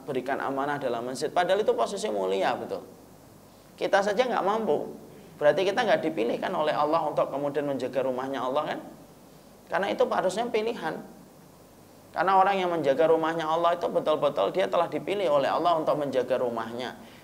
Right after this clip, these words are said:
Dan dia bersusah payah untuk kemudian membersihkan itu. Padahal harusnya yang paling lebih berhak untuk dia bersihkan itu ya rumahnya dia sendiri,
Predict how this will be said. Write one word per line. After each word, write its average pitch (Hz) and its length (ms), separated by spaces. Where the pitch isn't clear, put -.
Dan 135 240
dia 160 160
bersusah 139 560
payah 165 560
untuk 135 320
kemudian 131 400
membersihkan 131 640
itu. 123 260
Padahal 160 480
harusnya 135 640
yang 165 240
paling 175 320
lebih 170 320
berhak 151 240
untuk 135 240
dia 139 160
bersihkan 143 480
itu 185 80
ya 165 160
rumahnya 147 400
dia 156 140
sendiri, 160 580